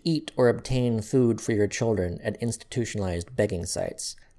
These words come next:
Hypothetically, a store decides the lettuce is too wilted to sell. Instead of throwing it away, it donates the head to a food bank.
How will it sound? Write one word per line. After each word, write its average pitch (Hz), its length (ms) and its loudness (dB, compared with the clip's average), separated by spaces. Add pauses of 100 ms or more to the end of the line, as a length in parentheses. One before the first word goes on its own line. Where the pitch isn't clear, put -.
Hypothetically, 202 880 6
a - 40 -2
store 151 420 6
decides 143 580 4
the 117 80 2
lettuce 107 360 4
is 123 120 0
too 135 180 0
wilted 107 440 0
to 117 80 -2
sell. - 540 2 (340)
Instead 131 260 0
of 120 120 2
throwing 127 280 4
it 113 80 4
away, 127 480 6 (260)
it 127 260 -2
donates 175 800 2
the 107 100 0
head 98 440 -2 (180)
to 131 140 4
a 139 60 4
food 180 280 2
bank. - 400 -6